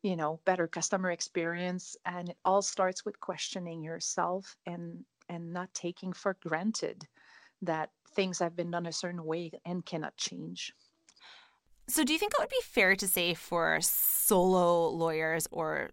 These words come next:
Speaker 2: lawyers working at very small firms, if they don't have the ability to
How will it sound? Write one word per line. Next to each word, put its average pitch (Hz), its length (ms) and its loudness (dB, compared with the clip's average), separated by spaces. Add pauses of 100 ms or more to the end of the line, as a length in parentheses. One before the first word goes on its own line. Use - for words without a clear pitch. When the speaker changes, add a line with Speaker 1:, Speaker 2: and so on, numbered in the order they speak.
Speaker 2:
lawyers 165 340 -2
working 165 320 -4
at - 100 -8
very 165 360 -2
small 156 280 -4
firms, 147 540 -4 (240)
if - 140 0
they 202 80 4
don't 190 180 6
have 175 280 4
the - 140 -2
ability 160 580 -2
to - 260 -2